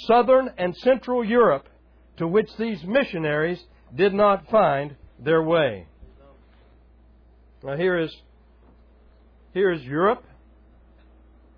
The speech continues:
There's Italy. And southern Europe is here. It's Germany and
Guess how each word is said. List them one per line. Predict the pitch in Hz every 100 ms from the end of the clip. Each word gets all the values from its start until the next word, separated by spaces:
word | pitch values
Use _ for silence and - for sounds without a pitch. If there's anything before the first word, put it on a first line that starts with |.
| _ _ _ -
There's | 120 160 147
Italy. | 175 190 208 247 220 _ _ _ _ _ _ _ _ -
And | 139 156 156 143 - _ _ -
southern | - 185 185 180
Europe | 175 196 196 180
is | 165
here. | 185 208 226
It's | 156
Germany | 110 165 196 208 214
and | 214